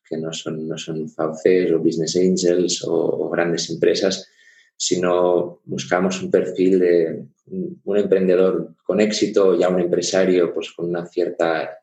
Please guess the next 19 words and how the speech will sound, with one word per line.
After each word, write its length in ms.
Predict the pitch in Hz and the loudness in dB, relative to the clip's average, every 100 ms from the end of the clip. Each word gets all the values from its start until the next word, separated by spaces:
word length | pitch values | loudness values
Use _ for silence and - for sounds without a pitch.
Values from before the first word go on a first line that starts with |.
| _ | _
experiencia, 840 | - - 87 98 104 101 104 104 - _ _ _ | -14 -4 0 2 2 0 0 -2 -12 _ _ _
que 120 | - 85 | -4 -2
no 140 | 90 | 0
solo 300 | - 92 87 | 2 2 4
pueda 380 | 95 92 85 - | 4 4 2 -2
aportar 460 | - 87 87 87 | -4 -2 0 0
capital, 540 | 82 80 - 98 98 90 | 0 -2 0 2 2 2
sino 300 | - 85 80 | -2 -4 -2
también, 500 | 80 80 82 80 80 | -4 -2 -2 -2 -6
pues, 460 | 80 - - - - | -6 -6 -8 -8 -2
pues, 480 | 80 - - - - | -2 -2 -8 -10 -8
la 140 | 87 | -6
experiencia 840 | 82 - 80 92 95 - 85 80 78 | -6 -2 2 2 2 -2 -2 -2 -2
y 400 | 71 80 80 - | -6 -8 -10 -12
ideas, 520 | 78 92 98 90 - 82 | 0 4 4 2 -2 -6
involucrarse 680 | 80 80 80 85 85 - | -4 -2 0 0 -2 -4
en 60 | 85 | -8
el 40 | |
proyecto 640 | 82 85 92 - 104 107 | -2 0 0 2 0 -2